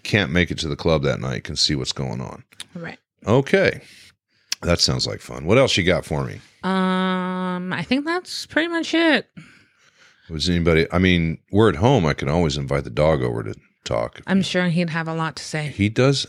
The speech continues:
Speaker 1: eh, or the cat. Cat has a lot to say. Uh, okay. Well, I wanna appreciate everybody out there that comes to the club. I really, uh, enjoy the friendships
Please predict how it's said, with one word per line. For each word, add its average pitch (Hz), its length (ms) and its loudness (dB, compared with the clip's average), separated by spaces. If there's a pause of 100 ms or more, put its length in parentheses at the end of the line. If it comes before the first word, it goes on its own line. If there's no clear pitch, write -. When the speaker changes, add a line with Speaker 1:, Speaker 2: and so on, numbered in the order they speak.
Speaker 1:
eh, 98 140 6
or 92 140 4
the 101 80 4
cat. 76 540 2
Cat 92 180 2
has 85 180 2
a 82 60 0
lot 71 160 2
to 67 80 -6
say. 55 380 -4 (760)
Uh, 87 480 2
okay. 143 480 0 (100)
Well, - 260 -10 (460)
I 139 120 4
wanna 165 200 6
appreciate 135 920 2
everybody 113 600 4 (120)
out 95 200 2
there 92 160 2
that 85 100 -2
comes 87 260 -4
to - 80 -10
the 73 40 -10
club. - 300 -6 (320)
I 80 60 -6
really, 92 760 4
uh, 76 520 2 (520)
enjoy 85 560 2
the 82 120 2
friendships 98 840 0